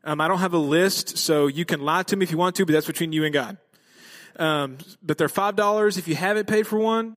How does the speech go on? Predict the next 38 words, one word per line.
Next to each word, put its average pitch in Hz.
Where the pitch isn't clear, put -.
they're 151
five 180
dollars, 190
and 151
they're 156
awesome. 156
Indispensable 170
resource 151
for -
you 147
guys 143
to 143
have. 143
Um, 139
it's 131
a 139
really 143
great 139
book, 139
really 135
great 139
resource 135
by 139
Wayne 135
Grudem. 170
All -
right, 226
so, 202
um, 160
before 202
we 220
get 185
started, 135
I 135
wanna 143
ask 156
a 160
question. 117